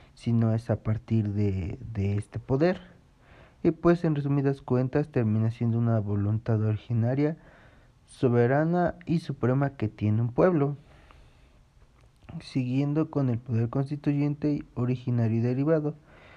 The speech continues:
que pues es como una clasificación, y pues el poder constituyente originario lo podemos entender como aquel que, que no puede encontrar fundamento fuera de sí. Este poder, pues, no posee límites formales o ma-, o a-, o materiales.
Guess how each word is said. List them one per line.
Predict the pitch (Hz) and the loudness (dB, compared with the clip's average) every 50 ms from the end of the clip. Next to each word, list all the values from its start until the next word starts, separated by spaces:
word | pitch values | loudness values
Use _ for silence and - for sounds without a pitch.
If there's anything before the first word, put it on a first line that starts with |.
| - - - - - - | -20 -20 -20 -20 -6 0
que | - 156 160 | 2 2 2
pues | 160 160 147 151 156 151 147 - - - - | 2 2 2 2 2 2 0 -6 -10 -4 -2
es | 131 127 135 135 - | 0 2 0 0 -2
como | - - 131 135 135 135 | -2 -2 0 0 0 0
una | 135 131 131 127 127 123 117 120 | 2 2 2 2 0 0 -2 -4
clasificación, | - 104 113 113 - 113 113 113 - - 117 113 - - 135 151 175 208 - - - - - - - - - - - - - - | -4 -4 -4 -4 -4 -8 -8 -6 -4 -4 -4 -4 -2 0 0 2 2 0 -2 -6 -12 -20 -20 -20 -20 -20 -20 -20 -20 -20 -12 -4
y | - 147 151 160 165 | 0 2 4 4 2
pues | 160 - - 156 156 151 - - - - - - - - - | 2 0 2 2 2 2 -2 -10 -20 -20 -20 -20 -18 -10 -4
el | - 120 123 123 117 113 | -2 0 0 0 0 -2
poder | - - 113 120 123 123 | -2 -2 0 0 0 0
constituyente | 117 143 143 135 143 139 - 135 135 135 139 135 - 147 | 0 -2 -2 -2 -2 -4 -2 -2 0 0 -2 0 0 0
originario | 143 147 147 151 165 156 151 147 147 147 147 | 0 0 0 -2 -2 0 2 2 2 2 0
lo | 139 139 - - 117 117 110 | -2 -4 -4 -2 -2 -2 -2
podemos | - 120 113 120 127 127 - 131 | -2 -2 -2 -2 -2 -4 -4 -6
entender | 139 135 - 139 139 139 143 147 147 | -6 -4 -4 -2 -2 0 0 0 -2
como | 147 - 147 135 113 104 | -2 -2 -2 0 0 0
aquel | 110 - - 120 120 117 | -2 -2 -2 -2 -2 -2
que, | 120 127 123 117 117 110 113 - | -2 0 0 2 2 0 -2 -2
que | - 117 | -2 0
no | 120 127 131 127 131 | 2 2 0 0 0
puede | - 131 127 131 | -2 -2 0 0
encontrar | 127 131 - 123 120 117 123 123 127 | -2 -2 -2 -2 0 0 0 0 0
fundamento | - - 131 127 123 123 117 120 120 113 117 117 | -2 -2 -2 0 0 2 2 2 0 -2 -4 -6
fuera | - - 123 120 120 | -4 0 0 2 2
de | 123 | 0
sí. | 120 - 175 175 175 - - - - - - - - - - - - - | 0 -2 -2 -2 -4 -6 -14 -20 -20 -20 -20 -20 -20 -20 -20 -18 -6 -2
Este | - 127 120 - - 123 117 | -2 -2 -2 0 -2 -2 -2
poder, | 117 - - 101 98 104 117 117 | -2 -4 -4 -4 -2 0 0 -2
pues, | 117 - - 113 110 107 | -2 -2 -2 -2 0 0
no | 113 110 104 | 0 -2 -2
posee | 104 - 113 113 - 120 113 113 110 107 104 | -2 -4 -6 -4 -2 0 0 0 0 0 0
límites | 104 107 110 113 113 113 110 107 - - - | 0 0 2 2 2 2 0 -2 -4 -10 -12
formales | - - 110 113 117 123 135 147 160 180 190 185 - - | -6 -4 -2 0 0 0 0 0 0 -2 -2 -4 -8 -12
o | - 120 120 | -8 -4 -2
ma-, | 117 113 107 107 110 | -2 0 0 0 0
o | 107 107 107 | 0 0 0
a-, | 107 104 104 - | 0 0 -2 -4
o | - 104 113 | -2 -2 0
materiales. | 113 117 127 139 - 170 196 196 196 175 165 | 2 2 2 2 2 4 4 4 2 0 -4